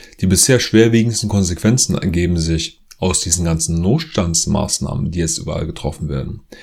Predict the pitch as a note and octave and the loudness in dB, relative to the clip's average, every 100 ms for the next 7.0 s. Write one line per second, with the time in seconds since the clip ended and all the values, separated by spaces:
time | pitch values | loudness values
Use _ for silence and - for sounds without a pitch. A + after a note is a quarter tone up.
0 | - - F#2+ D#2+ - D#2+ D#2 - - G#2+ | -16 -4 0 0 -2 -4 -4 -2 -2 -2
1 | - - _ - F2+ E2 F#2 E2 D#2+ E2 | -4 -10 _ -4 -2 -2 -4 -4 -4 -4
2 | D#2+ - C3 - - - _ _ - - | -2 0 -2 -2 -10 -10 _ _ -20 -20
3 | - _ - - - - - F2+ G2 C#3+ | -20 _ -20 -20 -20 -12 -4 2 4 4
4 | C3 A2 G2 F#2 - - F#2+ E2 E2 G#2+ | 6 6 6 4 -6 0 2 4 4 2
5 | D#3 - E2 D#2 D#2+ E2 F2 C3 - D#2+ | 2 0 0 2 2 2 2 0 -2 -4
6 | D#2 D#2 F2 D#2+ D#2+ - D#2+ D2 - | -4 -4 -2 0 0 0 0 0 -2